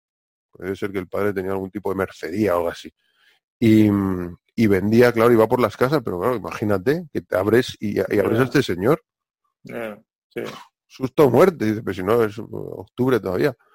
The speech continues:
Speaker 1: No, no,
Speaker 2: Ujú.
Speaker 1: no he traído chuches. Claro, tío, es que, qué mal rollo.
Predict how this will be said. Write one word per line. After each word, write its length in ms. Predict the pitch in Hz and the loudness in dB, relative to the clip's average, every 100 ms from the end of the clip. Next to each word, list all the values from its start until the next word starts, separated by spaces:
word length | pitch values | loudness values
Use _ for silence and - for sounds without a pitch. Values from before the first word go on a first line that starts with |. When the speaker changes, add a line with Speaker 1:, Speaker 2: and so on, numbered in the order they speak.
| _ _ _ _ _ _ _ - - | _ _ _ _ _ _ _ -20 -8
Speaker 1:
No, 180 | 104 | -4
no, 140 | - 110 | -4 -6
Speaker 2:
Ujú. 80 | - 110 | -4 -2
Speaker 1:
no 60 | |
he 40 | 113 | 2
traído 320 | 123 123 107 | 4 4 2
chuches. 420 | - 160 - - _ _ _ _ _ _ _ | 0 -6 -8 -10 _ _ _ _ _ _ _
Claro, 240 | - - 85 | -16 -10 -8
tío, 160 | 87 | -6
es 160 | 95 - | -6 -6
que, 220 | 92 85 - _ _ _ _ _ | -8 -8 -10 _ _ _ _ _
qué 100 | - | -8
mal 180 | 90 90 | -4 -2
rollo. 340 | 87 127 - | -2 -4 -6